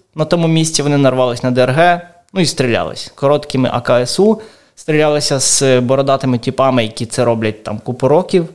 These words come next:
ще якісь там були вагнерівці точно.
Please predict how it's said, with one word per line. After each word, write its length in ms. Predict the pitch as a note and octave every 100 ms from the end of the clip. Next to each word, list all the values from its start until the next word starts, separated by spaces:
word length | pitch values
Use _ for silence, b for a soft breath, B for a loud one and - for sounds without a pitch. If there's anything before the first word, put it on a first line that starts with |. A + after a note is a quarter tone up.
| _
ще 120 | -
якісь 320 | A#2 - A#2
там 240 | - B2 A#2+
були 180 | A#2+ A2
вагнерівці 640 | B2+ D#3+ F3+ F3 E3 -
точно. 480 | - D#3+ D#3+ - D#3+